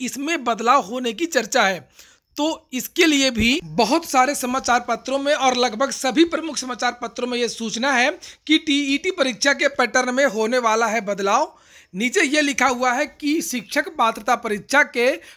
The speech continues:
पैटर्न में बदलाव की तैयारी है, इसके लिए एनसीटीई ने एक कमेटी बना दी। आगे लिखा है कि शिक्षक पात्रता परीक्षा का पैटर्न बदलने वाला है। टीईटी परीक्षा के पैटर्न में बदलाव नई शिक्षा नीति के तहत किया जाएगा।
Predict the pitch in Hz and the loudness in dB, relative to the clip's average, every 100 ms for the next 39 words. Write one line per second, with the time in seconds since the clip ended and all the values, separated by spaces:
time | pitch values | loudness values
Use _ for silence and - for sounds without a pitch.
0 | _ 247 254 254 330 330 302 302 254 240 | _ 0 2 2 2 2 -2 -4 -4 -2
1 | 247 220 247 233 214 214 262 285 220 240 | -4 -6 -10 -8 -6 -6 -6 -8 -8 -10
2 | - 311 320 262 254 285 233 233 - 240 | -8 -4 -4 -4 -8 -8 -8 -8 -6 -4
3 | 202 302 254 226 226 269 311 - - - | 0 -2 0 -2 0 0 -4 -14 -2 4
4 | 277 285 311 233 220 349 269 240 220 202 | 4 4 -4 -4 -4 -4 -2 0 0 -2
5 | 214 _ _ - 233 240 302 285 240 247 | -6 _ _ 0 2 4 2 0 2 2
6 | 262 349 - 240 - 285 311 - 240 220 | 2 0 -4 -6 -4 -4 -4 -2 -4 -4
7 | 214 247 226 202 156 247 254 247 247 233 | -4 -6 -4 -8 -4 -2 -2 -2 -4 -4
8 | 220 240 247 208 202 214 220 202 214 214 | -2 -4 -4 -4 -4 -2 -2 0 0 2
9 | 294 330 - - - 277 330 277 269 330 | 0 -2 -16 -20 -2 2 2 2 0 0
10 | 269 240 277 254 269 269 226 247 254 269 | 0 0 0 2 0 -2 -4 -4 -6 -6
11 | 240 220 220 233 262 220 226 285 - 196 | -6 -2 2 2 2 -2 -2 -2 -4 -4
12 | 262 240 220 208 294 277 226 220 233 - | 0 0 -2 -6 -8 -4 -4 0 -2 -4
13 | 214 208 196 202 220 | -4 -2 -2 0 2